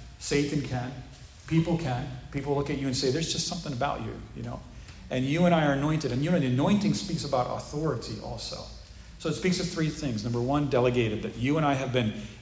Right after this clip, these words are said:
given an office of authority, and we've been given, um, through Jesus Christ, not through ourselves, but because we have the anointed one in us, then we too are anointed.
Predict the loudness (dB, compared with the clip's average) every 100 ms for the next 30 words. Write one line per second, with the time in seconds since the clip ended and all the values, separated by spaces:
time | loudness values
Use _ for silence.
0 | -4 4 4 4 2 0 -2 -2 -2 0
1 | -2 0 0 0 -4 0 2 4 4 2
2 | 2 2 -2 -8 -12 -8 -2 2 2 2
3 | 2 2 2 2 0 -4 -10 -12 -4 -2
4 | 0 -2 -4 -8 -10 -2 4 6 6 4
5 | 2 0 0 0 0 0 2 2 4 4
6 | 4 4 2 2 -2 -4 -6 -4 -2 -2
7 | 0 0 -2 -2 0 0 2 2 2 0
8 | -2 0 -2 -2 0 0 2 0 0 -2
9 | -4 -8 -14 -16 -6 -2 2 2 2 4
10 | 4 2 2 2 0 -2